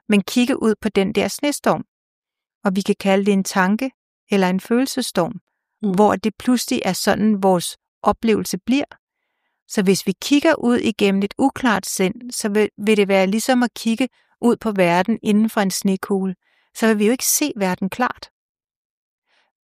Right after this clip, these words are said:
Speaker 1: Men det er jo bare det humør, vi er i, eller de tanker, der er lige nu. Og vi får ikke nødvendigvis øje på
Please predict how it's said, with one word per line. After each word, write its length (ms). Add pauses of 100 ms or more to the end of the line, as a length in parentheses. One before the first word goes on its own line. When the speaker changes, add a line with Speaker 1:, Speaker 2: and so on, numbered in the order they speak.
Speaker 1:
Men 400 (600)
det 60
er 20
jo 200
bare 320 (560)
det 160
humør, 500
vi 140
er 240
i, 200
eller 180
de 180
tanker, 440
der 80
er 260
lige 220
nu. 160 (440)
Og 60
vi 60
får 120
ikke 180
nødvendigvis 600
øje 200
på 120